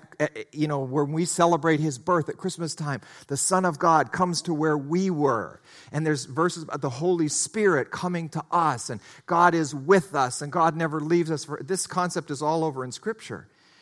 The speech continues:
And, and so John is saying here, it's reminding the Christians that we actually have God living inside of us if we are followers of Jesus Christ. So if you put,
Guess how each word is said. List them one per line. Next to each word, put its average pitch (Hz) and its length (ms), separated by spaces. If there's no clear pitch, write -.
And, 160 140
and 175 140
so 165 340
John 226 260
is 165 140
saying 220 320
here, 127 380
it's 147 180
reminding 143 640
the 120 80
Christians 131 680
that 151 180
we 214 300
actually 233 320
have 170 260
God 185 380
living 175 420
inside 170 680
of 123 140
us 98 340
if 123 160
we 156 140
are 139 180
followers 131 540
of 113 100
Jesus 113 380
Christ. - 680
So 175 260
if 165 100
you 190 160
put, 254 320